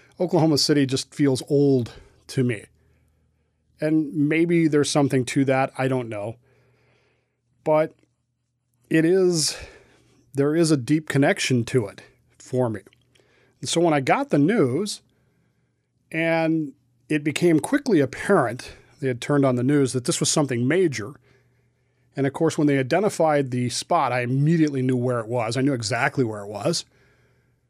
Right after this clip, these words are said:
And I got on the phone and tried to call my grandfather, who lives, or lived at that time, about a mile, maybe,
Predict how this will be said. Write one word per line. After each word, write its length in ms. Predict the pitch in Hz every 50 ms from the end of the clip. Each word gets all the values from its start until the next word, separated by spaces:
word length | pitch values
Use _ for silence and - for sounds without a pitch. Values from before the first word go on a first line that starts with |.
| _ _ _ _ _ _ _ _ _ _
And 240 | - 139 143 143 143
I 340 | 139 135 135 135 131 127 - -
got 200 | 127 143 147 160
on 100 | 165 151
the 40 | 139
phone 260 | - - 131 135 139
and 80 | 131
tried 180 | - 127 123 123
to 60 | 127
call 180 | 120 - 127 127
my 100 | 127 120
grandfather, 720 | 117 131 135 151 175 175 - - 127 117 120 120 131 131
who 240 | - 165 165 156 165
lives, 480 | 208 202 190 185 175 165 147 - - - - _ _ _ _ -
or 100 | 127 123
lived 340 | 123 139 151 147 131 117
at 120 | 131 123 123
that 180 | 127 120 117
time, 260 | - - 147 143 131 127
about 340 | 117 113 143 151 175 175
a 40 | 156
mile, 480 | 135 127 131 139 139 143 143 143 143 135
maybe, 460 | 131 123 123 127 127 123 123 120